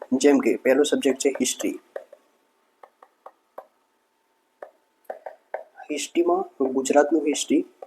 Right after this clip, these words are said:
ઇન્ડિયાનું હિસ્ટ્રી, polity, governance and international relation. આ ત્રણ એકમાં ગણી લઈએ આપણે.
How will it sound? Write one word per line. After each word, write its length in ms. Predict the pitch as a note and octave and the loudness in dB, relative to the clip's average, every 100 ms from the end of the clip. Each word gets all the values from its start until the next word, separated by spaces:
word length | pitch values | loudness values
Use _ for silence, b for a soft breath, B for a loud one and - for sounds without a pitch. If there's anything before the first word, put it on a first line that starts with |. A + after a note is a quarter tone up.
| _ _ _ C#3 | _ _ _ 0
ઇન્ડિયાનું 400 | B2+ G#2+ G#2+ A#2 | 2 4 2 0
હિસ્ટ્રી, 360 | - - - - - - - - _ _ _ _ _ _ _ _ _ _ _ - _ _ _ _ _ _ _ _ - - _ _ _ - - _ _ - _ _ _ _ - | -4 -6 -6 -8 -14 -20 -16 -16 _ _ _ _ _ _ _ _ _ _ _ -20 _ _ _ _ _ _ _ _ -20 -20 _ _ _ -20 -20 _ _ -20 _ _ _ _ 0
polity, 380 | D3+ C3+ B2 G#2+ - - _ _ - - _ _ - - _ _ C#3+ | 2 4 2 -2 -6 -20 _ _ -20 -20 _ _ -20 -20 _ _ -8
governance 640 | C#3 C#3+ C#3+ B2+ A#2+ B2+ - - _ - | 2 4 4 4 0 -2 -10 -14 _ -2
and 120 | C#3+ | 2
international 680 | C3+ D3 C#3 B2+ B2 B2 C3 | 2 0 2 2 2 0 0
relation. 580 | C3 A#2+ - - - - - _ - | 2 2 -2 -6 -10 -14 -14 _ 2
આ 80 | C#3 | 4
ત્રણ 320 | C#3 C3 C#3 | 6 2 2
એકમાં 280 | C#3+ C#3+ B2 | 0 4 4
ગણી 160 | B2 A#2 | 4 2
લઈએ 220 | G#2 G2 | 2 2
આપણે. 300 | G2 - - | 0 0 -6